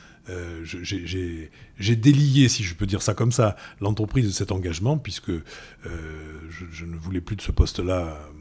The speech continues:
qui était dans une géographie particulière. Et en plus, il faut avoir en tête qu'au même moment, l'âge de la retraite, d'un seul coup, est repoussé, et de soixante ans, tu passes à soixante-cinq ans.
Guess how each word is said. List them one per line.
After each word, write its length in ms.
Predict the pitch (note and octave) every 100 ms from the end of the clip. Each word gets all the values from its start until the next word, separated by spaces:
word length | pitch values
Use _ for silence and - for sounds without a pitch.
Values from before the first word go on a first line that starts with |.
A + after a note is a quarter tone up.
| D#2 - - - - - - - -
qui 100 | -
était 140 | F#2 F#2
dans 120 | F2+
une 180 | E2+ F#2
géographie 400 | F#2 E2+ E2+ -
particulière. 640 | - G2+ - G2 D3 E3+ F3 - - -
Et 80 | G#2
en 120 | B2+
plus, 340 | B2 G3 - -
il 460 | A#2 G2+ G2+ G2+ F2+
faut 240 | - G2+ -
avoir 220 | F#2+ F#2
en 100 | F#2+
tête 320 | F#2 - D#3
qu'au 240 | - G2+ G2+
même 220 | G#2 A2+
moment, 520 | A2 G#2+ C#3 E3+ G3+ - - - - _ - -
l'âge 240 | G#2+ B2+ A2+
de 60 |
la 80 | A2
retraite, 520 | C#3 A#2 G#2+ - - F2+
d'un 100 | G2
seul 160 | G2 G2
coup, 240 | F2+ G2+ F2+ _ _ _ _ -
est 100 | F#2+
repoussé, 600 | F2+ G2 G2 C#3 E3+ D#3+
et 80 | G#2
de 120 | G2+
soixante 280 | - G2 - D3
ans, 40 |
tu 120 | G#2
passes 140 | A2+ G2
à 20 |
soixante-cinq 500 | F2+ B2+ B2+ G#2+ F#2+
ans. 160 | E2+